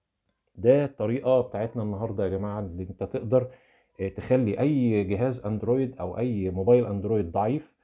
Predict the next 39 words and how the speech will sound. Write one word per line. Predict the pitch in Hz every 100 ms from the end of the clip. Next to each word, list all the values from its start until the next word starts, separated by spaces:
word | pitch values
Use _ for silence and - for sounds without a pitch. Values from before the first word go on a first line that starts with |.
| _ _ _ -
بالذات | 95 92 139
الاجهزة | 147 - 123 123
الضعيفة، | 90 113 120 107
ان | 107
انت | 117
تخليه | 110 - 95 107 120 107
يسرع | 92 120 127 127 113 95
بطريقة | 98 117 - 113 131 117 120
انت | 120 123
مش | 120
هتتخيلها | - - - 101 113 117
بعد | 101 92
كده. | 104 90
يعني | 82
انت | 92
لو | 98 101
لاحظت | 90 120 - 90
الجهاز | 87 110 123 131 - _ _ _ _
هتلاقيه | 95 - 95 113
طبعًا | 107 113 110 113 104 _ _ -
مختلف | 90 - 117 117
تمامًا، | - 92 113 113 110 - _ _ _ _
آه، | 92 95
عن | 90 107
الاول. | 107 104 98 80 80 _ _ _ _ _ _ _
فزي | - 117 113 135
ما | 143
انتم | -
شايفين | 104 135
يا | 123
جماعة، | 113 120
اول | 120 127 120
ما |
انت | 120 120
بت-، | 98 - 101
بتعمل | 95 95 131 123 98
ال-، | 90 87
ال-، | 90 90 90
ال-، | 90 90 87 90 90 -